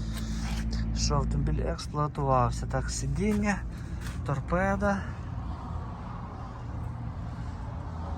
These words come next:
Оп. Так що ось такий всередині в нас стан. Я думаю...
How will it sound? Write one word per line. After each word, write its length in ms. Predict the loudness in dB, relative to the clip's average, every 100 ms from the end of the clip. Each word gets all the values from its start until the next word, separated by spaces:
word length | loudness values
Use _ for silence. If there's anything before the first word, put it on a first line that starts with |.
| -2 -2 -2 -2 -2 -2 -2 -2 0 0 0
Оп. 80 | 0 0 2 2 4 4 4 4 4 2 4
Так 140 | 4 6
що 160 | 10
ось 140 | 10 10
такий 320 | 6 8 10
всередині 560 | 10 10 12 12 12 12
в 60 |
нас 180 | 10 12
стан. 400 | 12 12 12 12 4 0 2 2 8
Я 80 | 10
думаю... 460 | 12 10 10 8